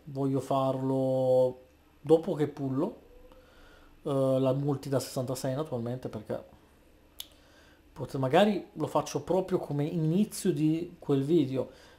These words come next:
e per quanto durerà tantissimo, perché parlerò più o meno di tutto l'account di P G, anche gli errori che ho fatto all'inizio, tipo un P G che non avrò mai più, che ho dato in S A all'epoca in cui i, i Kai erano merce rara,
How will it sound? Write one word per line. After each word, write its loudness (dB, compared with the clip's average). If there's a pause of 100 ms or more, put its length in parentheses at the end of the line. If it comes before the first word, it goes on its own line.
e -2
per 2
quanto 0
durerà 2
tantissimo, -4
perché -4
parlerò -4
più -6
o -2
meno -4
di -12
tutto -8
l'account -4
di -6
P -12
G, -6 (360)
anche -2
gli 2
errori 0
che -8
ho -4
fatto -8 (240)
all'inizio, -10 (600)
tipo -12
un -2
P -10
G -4
che -4
non -2
avrò -2
mai 0
più, -8
che -6
ho -2 (160)
dato -2 (720)
in -2
S -8
A 2
all'epoca -2
in -6
cui -6
i, -12
i -16
Kai 2
erano -2
merce -2
rara, -8